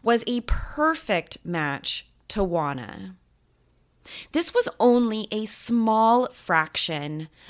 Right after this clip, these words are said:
of the total number of murders believed to have been committed by the old lady killer, which is over forty murders over the course of just a couple years.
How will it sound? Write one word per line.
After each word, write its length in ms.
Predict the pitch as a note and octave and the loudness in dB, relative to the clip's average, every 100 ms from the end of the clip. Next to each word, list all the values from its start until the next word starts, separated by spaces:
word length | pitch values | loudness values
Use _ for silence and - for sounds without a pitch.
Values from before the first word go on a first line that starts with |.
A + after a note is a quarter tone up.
| - | 0
of 120 | A3+ | 4
the 80 | B3 | 4
total 520 | - - C4 C#4+ E4 | 4 0 0 0 0
number 320 | C4 G3+ G#3 | 2 2 2
of 200 | - F#3 | 0 -2
murders 680 | F3 E3 E3 D#3 D#3 D3+ - - - - | -2 -2 -2 -2 -2 -4 -6 -12 -20 0
believed 680 | A#3+ A#3+ B3 C4+ C#4+ D#4+ - | 2 2 0 0 0 -2 -4
to 80 | |
have 340 | D4+ G3+ F#3+ F3+ | -4 2 2 2
been 180 | F3+ F3 | 0 -2
committed 720 | - F3 E3+ D#3+ D#3 D3+ D3+ | -6 -4 -2 -2 -4 -4 -2
by 160 | E3 | -2
the 160 | E3 E3 | -2 -4
old 320 | E3 D#3+ D#3+ - | -4 -2 -4 -6
lady 400 | D#3+ D3 C#3+ D3 | -8 -8 -8 -10
killer, 580 | - C#3+ - - D#2+ F#3 _ _ _ - - | -10 -10 -10 -12 -12 -18 _ _ _ -20 -8
which 180 | B3 B3+ | -4 0
is 160 | C4+ - | -2 2
over 420 | B3 B3+ A#3+ A#3 - | 4 4 4 2 -2
forty 720 | - - C4+ C#4 C#4+ E4 E4 | -18 -4 2 2 2 0 -2
murders 760 | G3 F3+ F3 E3+ D#3+ D#3 D#3 - - - | -4 -2 0 0 -2 -4 -6 -10 -10 -4
over 180 | G3+ | -2
the 100 | G3+ | 0
course 440 | G#3 - G3+ A3 - | -4 -2 -2 -2 -2
of 160 | G3 F3 | -4 -4
just 500 | E3+ E3 F#3+ G#3+ - - | -6 0 0 0 -4 -8
a 80 | |
couple 540 | - - F3 F3+ E3+ - | -8 -8 -6 -2 -2 -4
years. 920 | D3+ D3 D3 C#3+ C3+ - - - - | -10 -10 -8 -8 -8 -12 -10 -10 -10